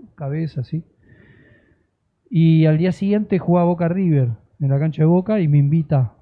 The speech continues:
Entonces fui al palco y también una experiencia única, inolvidable. Y, y esa noche vino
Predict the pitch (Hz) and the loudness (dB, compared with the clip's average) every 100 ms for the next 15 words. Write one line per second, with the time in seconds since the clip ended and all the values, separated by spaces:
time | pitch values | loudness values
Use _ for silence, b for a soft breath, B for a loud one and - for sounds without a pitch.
0 | _ _ _ - 139 151 - 151 147 160 | _ _ _ -6 -2 -2 -2 -4 0 0
1 | 156 151 185 202 _ _ _ _ _ _ | 0 -2 -6 -6 _ _ _ _ _ _
2 | _ _ _ _ _ b b _ _ _ | _ _ _ _ _ b b _ _ _
3 | - 151 139 135 135 139 135 - 139 151 | 2 4 6 4 4 4 4 2 0 -2
4 | 131 127 143 151 135 127 131 131 127 139 | -2 2 4 4 2 -2 -2 0 0 0
5 | 151 127 123 123 - _ _ _ _ _ | 0 0 -2 -6 -10 _ _ _ _ _
6 | _ _ _ 170 151 147 143 139 139 135 | _ _ _ 0 4 4 4 4 4 4
7 | 131 123 127 - 160 156 170 190 185 180 | 2 0 -2 -2 -2 0 -2 -2 0 0
8 | 185 185 185 233 | 0 0 0 -4